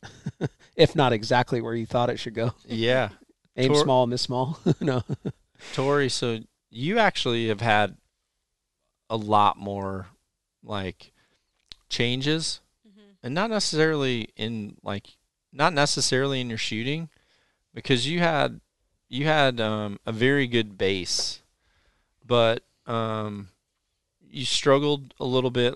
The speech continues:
Speaker 2: last year at the tac, just, like, carrying your bow around. You
Speaker 3: Yeah.
Speaker 2: know, just the bow that, the model that you'd picked was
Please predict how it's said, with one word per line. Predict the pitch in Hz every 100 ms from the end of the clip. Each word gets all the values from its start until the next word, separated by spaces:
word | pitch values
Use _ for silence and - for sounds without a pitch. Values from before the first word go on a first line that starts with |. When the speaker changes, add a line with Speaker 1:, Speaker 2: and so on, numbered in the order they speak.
| -
Speaker 2:
last | - 117 117 113
year | 131 117
at |
the | 107
tac, | - 110 104 -
just, | 123 107 -
like, | 107 98 -
carrying | - 110 107 104
your | 101
bow | 95 95 98
around. | 95 90 90 90 92 _
You | -
Speaker 3:
Yeah. | 98
Speaker 2:
know, | 98 95
just | 104 98 -
the | 117
bow | 107 113 113
that, | 110 -
the | 110
model | 113 117 117
that | 113 117
you'd | 120 117
picked | - 101 95 -
was | - 98 - -